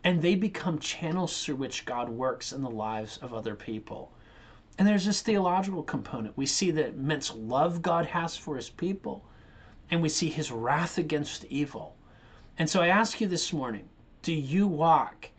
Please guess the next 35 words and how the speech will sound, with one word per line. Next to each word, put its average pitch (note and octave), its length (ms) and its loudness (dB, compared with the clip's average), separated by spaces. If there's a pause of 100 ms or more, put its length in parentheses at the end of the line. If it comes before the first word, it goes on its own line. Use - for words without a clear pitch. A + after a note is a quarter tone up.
(380)
in D#3 160 2
the C3+ 140 -2
fear E3+ 640 0
of C#3 360 0
the C3 100 -4
Lord? A#2+ 600 -2 (800)
Are D3+ 100 6
you E3+ 240 4
a F#3 60 2
person B2+ 760 -2 (500)
who E3 180 2
has A2+ 280 -2
learned D#3+ 580 2
to F#3 80 -2
fear B2+ 360 -4
God G#2+ 340 -4
and B2 240 -8
walks D3 460 -2
in B2+ 80 -4
the A2+ 80 -6
fear A#2+ 260 -8
of G#2+ 120 -10
the A2 80 -12
Lord G2+ 380 -8 (560)
and D#3 120 4
has D3+ 280 2
this D3 240 -2
deep D#3 360 -2
sense C3 400 -2
of - 160 -12
appreciation C#3 1080 -2 (480)
and G#2+ 140 -10
gratitude D3 800 2
and G2 260 -10
reverence C3+ 800 -2